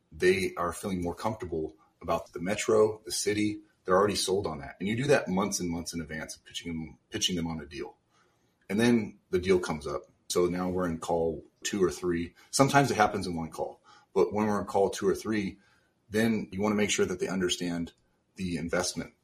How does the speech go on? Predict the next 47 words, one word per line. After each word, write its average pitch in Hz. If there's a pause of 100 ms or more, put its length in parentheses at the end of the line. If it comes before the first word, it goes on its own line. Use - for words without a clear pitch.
(520)
What 98
are 101
the 92
tax 90
benefits, -
the -
N 92
O 85
I? 85 (300)
What's 98
the 101
lending 95
info? 76
What's -
the -
benefits -
of -
that? - (340)
And 87
you 87
try 107
to 85
address 85
the -
pain 85
up -
front. - (760)
And 95
then 92
last 87
but 85
not 80
least 80 (380)
is 87
the 82
actual 78
deal 78
numbers. - (420)
So 87
when 98
I 127
work 139
with -
my 92
investors 85
and 80
help 90